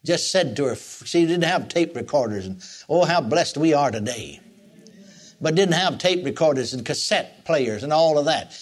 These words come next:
And I said to her, "Honey, just lie there and fold your arms and close your eyes and relax and listen."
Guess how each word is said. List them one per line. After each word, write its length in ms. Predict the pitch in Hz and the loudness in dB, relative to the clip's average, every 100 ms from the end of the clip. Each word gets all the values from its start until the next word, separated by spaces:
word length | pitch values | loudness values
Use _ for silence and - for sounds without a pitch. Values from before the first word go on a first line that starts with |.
| - | -10
And 80 | 151 | -2
I 60 | 160 | -2
said 340 | - 233 156 | 0 0 2
to 80 | 185 | 2
her, 100 | 156 | 4
"Honey, 260 | 190 202 | 2 2
just 200 | 175 202 | 2 0
lie 240 | 170 185 170 | 0 0 2
there 180 | 156 156 | 2 0
and 80 | |
fold 380 | - 208 208 170 | 0 0 2 2
your 140 | 156 156 | 2 2
arms 400 | 156 127 117 107 | 2 0 -2 -4
and 180 | 117 - - - - | -8 -10 -16 -20 -6
close 280 | - 233 185 | 0 2 4
your 120 | 185 | 2
eyes 320 | 185 180 156 | 2 2 0
and 120 | 156 151 | -2 0
relax 520 | 160 196 180 - - - - | 0 0 -2 -8 -14 -18 -12
and 200 | 156 156 | -4 0
listen." 360 | 170 - - | 0 0 -4